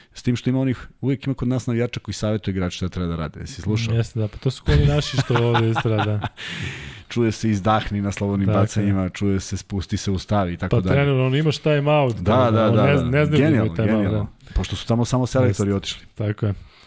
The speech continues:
Speaker 2: E, u našoj grupi je naravno stanje vrlo jednostavno. Srbija je prva sa skorom četiri nula, Poljska ima tri jedan i taj meč će, dakle, u preko sutra, ili sad već sutra, rešavati koja ekipa će ići sa prvog mesta na tabeli.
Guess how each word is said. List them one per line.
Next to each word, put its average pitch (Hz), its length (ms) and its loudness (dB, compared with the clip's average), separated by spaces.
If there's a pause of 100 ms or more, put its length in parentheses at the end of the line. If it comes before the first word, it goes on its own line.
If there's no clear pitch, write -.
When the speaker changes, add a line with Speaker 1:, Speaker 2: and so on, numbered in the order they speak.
(480)
Speaker 2:
E, 104 800 2 (340)
u 113 380 2
našoj 151 300 0
grupi 147 280 0
je 120 60 0
naravno 127 280 0
stanje 123 420 0
vrlo 107 440 2
jednostavno. 120 560 0
Srbija 110 320 0
je 104 60 0
prva 123 280 0
sa 107 240 -4
skorom 104 300 -4
četiri 107 300 0
nula, 143 220 2
Poljska 147 340 0
ima 147 120 0
tri 135 200 0
jedan 143 280 2 (500)
i 120 80 -4
taj 123 140 2
meč 123 180 0
će, - 120 -2
dakle, 117 320 0
u 113 320 2 (640)
preko 127 280 0
sutra, 127 400 0 (120)
ili 113 180 -4
sad 107 220 -2
već 107 120 0
sutra, 120 400 0 (540)
rešavati 117 520 2
koja 113 260 2
ekipa 113 300 -2
će - 180 -2
ići 104 240 -2
sa 110 240 0
prvog 104 260 -2
mesta 101 280 -2
na 107 80 0
tabeli. 113 320 0